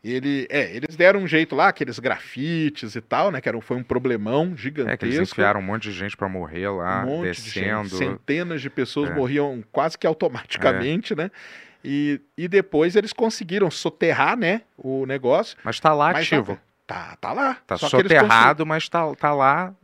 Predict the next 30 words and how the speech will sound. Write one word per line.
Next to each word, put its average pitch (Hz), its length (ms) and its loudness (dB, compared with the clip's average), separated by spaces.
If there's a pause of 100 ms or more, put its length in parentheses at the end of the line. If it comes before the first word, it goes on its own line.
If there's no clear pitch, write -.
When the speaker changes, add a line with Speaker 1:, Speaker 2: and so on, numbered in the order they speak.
Speaker 2:
Se - 180 -6
alguém 131 300 -2 (100)
desenterrar, 139 840 4
ele 151 100 -4
tá 190 160 -2
lá. 156 240 -2 (200)
Speaker 1:
Então, 131 300 -4
aí 139 140 0
construíram 196 680 -2
em 175 100 -4
cima 165 440 -4
um 123 80 -10
negócio 147 300 -2
que 151 80 -6
eles 147 80 -6
chamam 165 180 -8
de - 80 -16
sarcófago. - 720 -4
Depois 156 300 -2
o, 185 260 4
pode 165 240 2
colocar 170 340 2
aí 143 100 -2
o 120 40 -12
sarcófago 175 640 -2
de - 60 -12
Chernobyl 156 500 -2
pra 139 140 -8
você 117 240 -8
ver. 101 220 -12